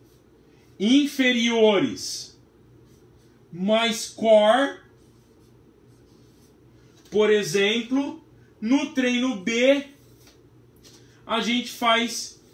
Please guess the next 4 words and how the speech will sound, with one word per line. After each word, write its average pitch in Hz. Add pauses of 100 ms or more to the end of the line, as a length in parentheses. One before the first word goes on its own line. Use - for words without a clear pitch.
(160)
membros 190 (420)
superiores 247 (260)
mais 254
sit. -